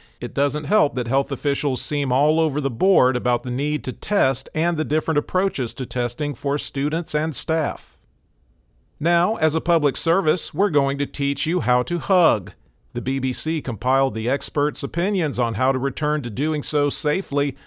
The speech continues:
One, be selective, trying to stick to small numbers of close family. Two, make it quick.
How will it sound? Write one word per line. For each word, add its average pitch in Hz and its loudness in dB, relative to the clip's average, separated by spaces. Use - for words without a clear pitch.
One, 180 -2
be 185 -2
selective, 151 0
trying 143 -2
to - -6
stick 151 -4
to 143 -10
small 151 0
numbers 147 -2
of 107 -8
close 151 0
family. 147 -2
Two, 175 0
make 117 -2
it 139 0
quick. 185 0